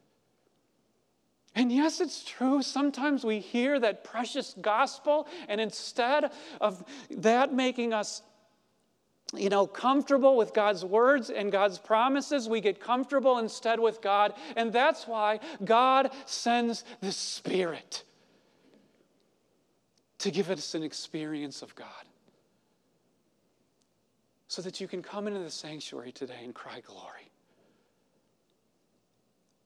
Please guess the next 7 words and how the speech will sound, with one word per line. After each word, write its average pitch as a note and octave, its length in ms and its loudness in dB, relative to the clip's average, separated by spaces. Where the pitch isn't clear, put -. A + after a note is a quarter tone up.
Glory G3+ 640 -6
to E3+ 120 -16
the C#3 100 -10
God E3 560 -12
of D3+ 140 -10
the E3 160 -10
angels. D3 640 -14